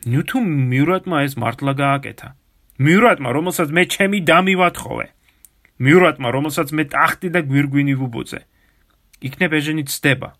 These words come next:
შეუძლებელია, რომ მურატი, მიურატი ჩემს წინააღმდეგ გამოვიდესო."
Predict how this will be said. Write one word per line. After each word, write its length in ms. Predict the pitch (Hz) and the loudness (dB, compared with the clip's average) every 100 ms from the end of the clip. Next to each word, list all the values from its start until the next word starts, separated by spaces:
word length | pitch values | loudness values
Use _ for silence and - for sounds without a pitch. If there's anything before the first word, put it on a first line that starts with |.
| _ _ _ _ _ _ - | _ _ _ _ _ _ -10
შეუძლებელია, 800 | - 208 220 196 196 175 151 117 | 0 2 2 2 2 2 0 0
რომ 140 | 120 131 | -2 -4
მურატი, 460 | 120 120 120 135 135 - | -2 -4 -4 -8 -10 -10
მიურატი 420 | - 151 143 147 | 0 2 2 -2
ჩემს 280 | 143 - 127 | -8 -6 -6
წინააღმდეგ 440 | - 120 113 113 127 | -6 -8 -6 -6 -6
გამოვიდესო." 680 | 117 110 113 120 - - | -6 -8 -8 -10 -12 -14